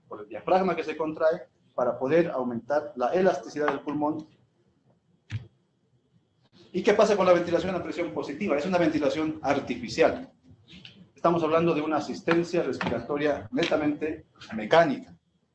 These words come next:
Por lo tanto, es pasiva. La inspiración es un proceso pasivo, a diferencia de la ventilación a presión negativa normal. Respecto a la ventilación mecánica,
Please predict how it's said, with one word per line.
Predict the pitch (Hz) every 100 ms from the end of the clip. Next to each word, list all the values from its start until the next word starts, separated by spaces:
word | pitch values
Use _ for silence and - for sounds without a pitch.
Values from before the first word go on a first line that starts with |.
| _ _ _ _ _ _ _
Por | 151
lo | 156
tanto, | 180 180 185 185 151
es | 147 - - _
pasiva. | - 117 - 165 107 - _ _ _ _ _ _ _ _ - _ _
La | 151
inspiración | 135 131 143 139 170 170 170 - _ _ 131 - - _ -
es | 160 156
un | 165
proceso | 131 139 151 -
pasivo, | 123 - 190 202
a | 143
diferencia | 131 135 170 196 190
de | 165
la |
ventilación | 143 135 135 156
a | 151
presión | 135 151 151
negativa | 135 120 135 127
normal. | 123 151 185 - - _ _ _ - _ _ _ _ _ _ _ - _ _ _ _ _
Respecto | 143 - 220 220
a |
la | 185
ventilación | 175 175 170 190
mecánica, | 185 202 170 151 175